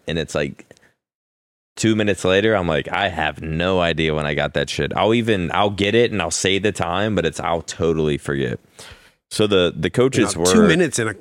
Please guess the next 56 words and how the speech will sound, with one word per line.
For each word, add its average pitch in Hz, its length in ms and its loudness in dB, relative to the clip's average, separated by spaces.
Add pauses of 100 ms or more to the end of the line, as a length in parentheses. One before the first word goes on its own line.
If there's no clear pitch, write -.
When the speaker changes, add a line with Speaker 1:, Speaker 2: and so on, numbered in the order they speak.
Speaker 2:
in 131 140 -2
an 92 220 -4
esports 117 480 -4
game 87 220 -4
is, 82 160 -8
like, 85 300 -14
feels 80 200 -2
like 90 100 2
an 80 100 2
Speaker 1:
Yeah, 78 200 -2
Speaker 2:
hour. 95 180 -4
Speaker 1:
yeah, 87 180 0
it's - 160 -6
fucking 87 320 -4
forever. 80 500 -2
Like, 85 220 -4
so 98 400 2
much 90 220 0
shit 92 220 -2
happens, 87 360 0
Speaker 2:
Yeah, 101 320 0
Speaker 1:
and 90 80 0
it's 85 160 0
like, 87 120 4
Speaker 2:
so 139 200 2
much 117 200 -4
happens 101 360 -6
in 95 60 2
Speaker 1:
and 110 80 0
Speaker 2:
two 120 80 0
Speaker 1:
even 135 160 0
Speaker 2:
minutes. 143 80 0
Speaker 1:
when 139 140 0
you, 123 80 2
like, 87 220 0
get 90 180 -2
the 95 100 2
overshield, 95 680 2
you're 82 100 -2
sort 85 280 0
of, 80 180 -2
you're, 82 200 -2
you're 87 260 -4
probably 90 320 -2
battling 87 560 -2
for 92 380 2
it. 87 60 -2
You're, 90 180 -2
like, 82 300 -6 (180)
ki-, - 160 -10 (100)
not 80 400 -6
really, 82 420 -2
like, 78 160 -2
it's 78 140 -8
not 87 140 -2
like 76 240 -4